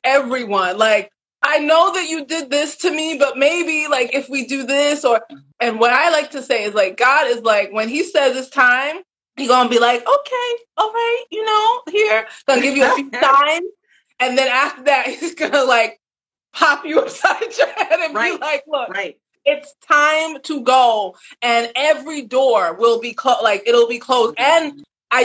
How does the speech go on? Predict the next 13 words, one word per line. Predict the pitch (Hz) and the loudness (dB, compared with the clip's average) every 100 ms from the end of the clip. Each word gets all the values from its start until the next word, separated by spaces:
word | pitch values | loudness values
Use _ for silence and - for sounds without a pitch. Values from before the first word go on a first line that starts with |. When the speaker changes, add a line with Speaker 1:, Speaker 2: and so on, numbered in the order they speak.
| 247 | 0
Speaker 1:
agree | 247 220 269 | -4 -2 -2
with | 269 247 247 | -2 -2 -4
you | 196 | -6
because | 185 208 240 208 | -6 -2 0 2
what | 226 | 2
happened | 233 240 247 269 | 2 0 0 -6
to | 240 247 | -8 -12
me | 226 233 285 - | -10 -8 -8 0
also | 214 220 247 339 339 | 2 2 0 -4 -2
was | 247 220 | 0 0
the | 226 | -2
fact | 208 208 214 220 | 0 0 0 2
that | 202 - | 0 0